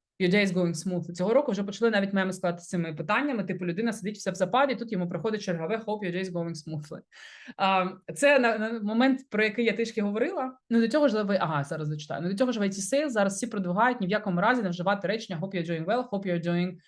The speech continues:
ага, радять одразу після «Hi, hello» переходити до суті. Це момент, і мені здається, що ми його в вебінарі розкрили, що ми таке використовуємо, коли, а,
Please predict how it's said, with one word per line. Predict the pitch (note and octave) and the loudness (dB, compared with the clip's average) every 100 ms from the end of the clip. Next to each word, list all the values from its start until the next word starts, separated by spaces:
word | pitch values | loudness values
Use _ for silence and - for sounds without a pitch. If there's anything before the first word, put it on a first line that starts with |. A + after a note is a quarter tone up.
| _ _ _ _ - | _ _ _ _ -6
ага, | E3 D#3 C#3 D3 | -2 -2 -2 2
радять | G#3 A#3 F#3 | 2 2 0
одразу | F3 G3+ F#3+ | 2 2 0
після | - F3 | -6 -4
«Hi, | G3+ F3+ | -2 0
hello» | G#3 A#3 | 0 0
переходити | G3+ F#3 G#3 - | -2 -6 -6 -8
до | |
суті. | F#3+ D3+ C#3+ - D3+ | -12 -10 -12 -12 -4
Це | C4 | 2
момент, | C4 C4 B3 | 4 4 2
і | G#3+ | -2
мені | G#3+ A#3 | 0 2
здається, | A#3 A#3 | 2 2
що | A3+ | 0
ми | A3 | -4
його | G#3+ | -2
в | G3 | -2
вебінарі | F#3 G#3+ G#3 | -2 2 2
розкрили, | G#3 G#3 C#4 F4+ D#4+ | 2 -2 -4 -2 -4
що | - - F#3 F3+ - - - | -6 -6 -6 -6 -16 -4 4
ми | C#4+ | 4
таке | C#4 C4+ | 6 4
використовуємо, | B3+ B3 A3+ A3+ C4+ E4+ F4 C4 | 4 4 2 2 2 2 0 -2
коли, | G#3 G3+ B3+ C#4 C4+ - | -2 0 2 2 0 0
а, | G#3 G3+ | 0 0